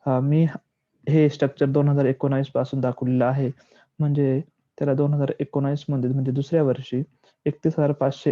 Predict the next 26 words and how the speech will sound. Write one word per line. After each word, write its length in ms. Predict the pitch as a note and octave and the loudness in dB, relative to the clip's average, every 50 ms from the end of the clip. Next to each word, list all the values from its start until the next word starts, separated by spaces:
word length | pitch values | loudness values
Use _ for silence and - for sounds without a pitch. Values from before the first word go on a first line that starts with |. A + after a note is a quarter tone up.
| - | 0
एक्क्याऐंशी 440 | - C#3+ C#3+ - - D3+ D3+ D#3 E3 | 0 -2 -2 0 0 0 0 2 0
असा 180 | D3+ C#3+ - C#3 | 0 0 0 -2
पगार 360 | C#3 - C3+ C3 C3+ C3 C3 | -2 -2 -2 0 0 0 0
होईल. 300 | B2 C#3 C#3 B2+ B2 D3 - _ _ _ _ _ _ _ _ _ _ _ _ - | 0 0 0 0 0 -2 -4 _ _ _ _ _ _ _ _ _ _ _ _ 0
तोच 200 | E3+ E3+ E3+ - | 0 0 0 -2
पगार 320 | - D3+ C#3+ D3 C#3+ C#3+ | -4 -2 0 2 2 2
दोन 260 | C#3 C#3 D3 C#3+ C#3+ | 2 2 2 2 2
हजार 180 | D3 D3 D3 C#3 | 2 2 0 0
वीस 280 | C3+ B2+ C#3 D3 D3+ - D3 | 0 0 0 0 0 -2 -4
मध्ये 260 | C#3 B2 C3+ C3 C3+ | -4 -2 0 0 0
चौतीस 420 | C3+ C#3+ C3 C3 - D3+ D3 - | 0 0 -2 0 0 0 0 2
हजार 140 | C#3 C3 C3 | 0 0 0
चौऱ्याहत्तर 560 | C3 - C#3 B2+ C3 C3 C3 C3 - - D#3 | 0 0 0 2 2 0 -2 -2 -2 0 2
रुपये 280 | D3 D3 C3+ C#3 C#3 B2+ | 2 2 0 0 0 0
असा 220 | B2 B2 - C3 | 0 0 -4 -6
होईल. 420 | - C3+ C3 C#3 C#3 C3 B2+ B2+ D#3+ - _ _ _ _ _ _ _ _ _ _ _ _ _ _ _ _ _ | -6 -4 -2 0 0 2 2 0 -2 -6 _ _ _ _ _ _ _ _ _ _ _ _ _ _ _ _ _
त्याच्यानंतर 680 | - D#3 D3 F3 E3+ D#3 D3 C#3 C#3 C3+ C3 C#3 C3+ C3+ - _ - | -4 -2 0 0 0 2 2 0 0 0 0 0 0 0 -2 _ -2
दोन 200 | D3+ D3 D3 D3 | 0 0 2 2
हजार 160 | D3 D3 C#3+ | 2 2 2
एकवीस 440 | B2+ C3+ - _ D#3+ D#3 D3+ - - | 2 0 -2 _ -2 -2 -2 -2 -2
मध्ये 240 | D3 C#3+ C#3+ D3+ C#3+ - | -4 -2 0 -2 0 0
छत्तीस 380 | D3+ C#3+ D3 - D3 D3 C#3+ D3+ | -2 -2 -2 -2 -2 -2 0 0
हजार 140 | C#3 C3+ C#3+ | 0 0 0
सहाशे 480 | C#3+ - C3+ C3 B2+ - - C3+ B2+ | -2 -2 -4 -4 -4 -4 -2 -2 -2
एकोणनव्वद 600 | C3+ C3+ - - C#3+ C#3+ C#3+ C#3+ C#3 C#3+ C#3+ C#3 C#3+ | -2 -2 -2 -2 0 0 2 2 2 2 2 2 0
रुपये, 420 | C#3 C3+ C3 C3+ C3+ C3+ C#3 C#3+ | 0 0 0 0 0 2 0 0